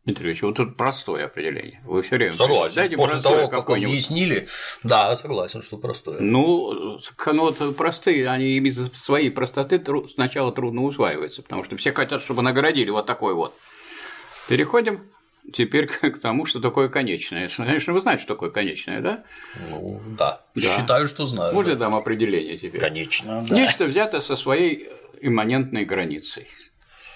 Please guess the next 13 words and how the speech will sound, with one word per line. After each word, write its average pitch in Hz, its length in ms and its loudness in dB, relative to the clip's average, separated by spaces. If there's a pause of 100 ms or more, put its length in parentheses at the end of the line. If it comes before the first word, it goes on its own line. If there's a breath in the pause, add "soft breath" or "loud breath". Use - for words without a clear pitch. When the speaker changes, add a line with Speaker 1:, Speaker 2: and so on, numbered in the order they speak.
(420 loud breath)
Speaker 1:
Ну, 147 80 2
что 165 120 4
такое 180 220 6
имманентное, 185 500 2
это, 156 240 2
Speaker 2:
Многие 123 440 2
Speaker 1:
это, 110 80 0
Speaker 2:
не 110 80 0
поймут. 101 300 2
Speaker 1:
это 160 140 2
наукообразно. 107 880 0 (340)
Имманент — 160 420 2
иностранщина. 127 640 -4